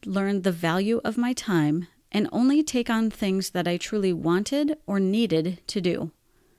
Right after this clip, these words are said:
I'm a people pleaser, and I had a very bad habit of saying yes to things whether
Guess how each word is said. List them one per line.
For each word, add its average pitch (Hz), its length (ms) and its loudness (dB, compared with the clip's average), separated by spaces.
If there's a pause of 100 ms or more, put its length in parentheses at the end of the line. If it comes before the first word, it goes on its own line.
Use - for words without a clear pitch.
(500)
I'm 240 240 4
a 220 100 0
people 202 320 0
pleaser, 165 520 -2 (140)
and 214 120 2
I 214 60 2
had 226 180 2
a 220 40 2
very 208 400 0
bad 196 360 -2
habit 185 420 -4
of 185 120 -2
saying 208 340 0
yes 214 480 -2 (420)
to 240 100 0
things 214 340 0
whether 214 360 2